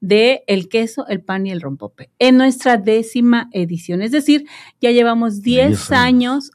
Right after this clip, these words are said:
Speaker 1: elaborando nuestra feria. Es la feria más representativa del estado y con orgullo lo decimos, es al fin y al cabo organizada, preparada con todo el amor y cariño por los productores de Tehuistla.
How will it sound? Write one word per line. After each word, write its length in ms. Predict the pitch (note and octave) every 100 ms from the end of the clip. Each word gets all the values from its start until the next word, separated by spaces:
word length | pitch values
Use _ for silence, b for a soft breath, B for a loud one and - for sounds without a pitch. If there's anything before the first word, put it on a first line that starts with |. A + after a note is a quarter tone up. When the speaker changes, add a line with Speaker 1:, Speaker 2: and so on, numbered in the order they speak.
| -
Speaker 1:
elaborando 640 | G3 F#3+ F#3+ F#3+ G3 G3
nuestra 340 | G3 F#3 - F3+
feria. 380 | G3+ A3 B3 -
Es 220 | G3+ F#3+
la 300 | G#3 G3+ F#3+
feria 240 | G#3+ G#3+ G#3+
más 320 | A3+ A#3+ C#4
representativa 920 | D4 D4+ A#3+ A#3+ G#3 G3+ A3 G#3+ G#3+
del 200 | F#3+ E3
estado 600 | E3+ - G#3 G#3+ C4+ - B B B B B
y 260 | C4+ C#4+ C#4+
con 220 | B3 A#3
orgullo 420 | A3 A3 A#3 A#3
lo 100 | A3
decimos, 680 | G3 F3 G#3+ G#3 B3 D#4 - _ _ -
es 440 | A#3+ B3 B3+ - _ _ _ _
al 160 | G3 G#3
fin 140 | A3+
y 60 | A3
al 100 | G#3+
cabo 160 | G#3+
organizada, 880 | G#3+ G#3 G3+ G3 F3 A3+ A3+ A3+ A3
preparada 840 | - A3 G3+ - F#3 G3+ A3 A#3 A#3
con 240 | G#3+ G3
todo 180 | A3 A3
el 80 | A3+
amor 280 | G3+ G3+ G#3+
y 40 |
cariño 440 | G#3+ G3 G#3+ B3+ C4 B B -
por 180 | A3 G3+
los 220 | F#3+ -
productores 800 | G3 F#3+ G3+ G3+ A#3+ C4 D4 -
de 160 | F3+ F#3+
Tehuistla. 540 | F3+ E3 C#3+ - -